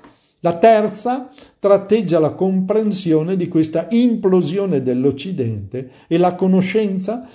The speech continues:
delle cause di questa dissoluzione di un Occidente relativista e secolarizzato.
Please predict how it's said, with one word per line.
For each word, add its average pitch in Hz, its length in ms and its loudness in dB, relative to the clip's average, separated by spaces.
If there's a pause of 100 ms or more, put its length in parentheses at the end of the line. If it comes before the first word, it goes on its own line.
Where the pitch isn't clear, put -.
(160)
delle 185 320 0
cause 175 480 0
di 143 140 -4
questa 170 440 0
dissoluzione 151 1300 -4 (260)
di 143 160 0
un 185 300 4
Occidente 165 720 -2
relativista 165 880 0
e 147 60 -4
secolarizzato. 110 1080 -8